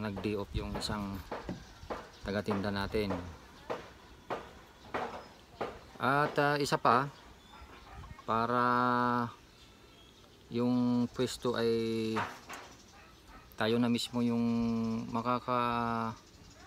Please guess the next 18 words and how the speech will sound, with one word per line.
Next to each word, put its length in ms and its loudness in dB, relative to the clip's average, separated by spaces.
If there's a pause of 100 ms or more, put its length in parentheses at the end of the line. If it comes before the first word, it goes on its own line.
(160)
magtinda, 720 2 (300)
tayo 180 2
na 60 0
mismo 340 -2
yung 840 -2 (880)
makakakita 760 4
kung 160 0
ano 240 2
yung, 800 0 (1300)
ah, 760 2
nangyayari 680 4
doon 160 2
sa 400 2
pwesto 320 -2
natin. 380 0 (1200)
Kaya 260 2 (540)
paminsan-minsan 1400 2
ay 320 2